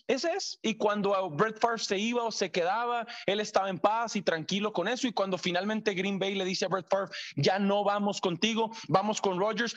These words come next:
lo entrevistan y estaba ahí de vacaciones surfeando.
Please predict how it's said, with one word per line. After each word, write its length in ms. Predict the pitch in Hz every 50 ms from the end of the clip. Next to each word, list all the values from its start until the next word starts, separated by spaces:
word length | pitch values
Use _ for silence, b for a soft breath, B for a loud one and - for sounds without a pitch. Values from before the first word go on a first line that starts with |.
| B B B
lo 100 | 175 196
entrevistan 640 | 190 180 - 170 151 165 202 220 208 - 233 214
y 40 | 190
estaba 300 | 170 - - 180 185 190
ahí 100 | 190 202
de 100 | 196 208
vacaciones 760 | 208 190 180 - 160 160 - 175 180 196 214 208 196 - - - B B B
surfeando. 800 | B - 226 190 160 160 - 185 175 185 196 208 214 247 254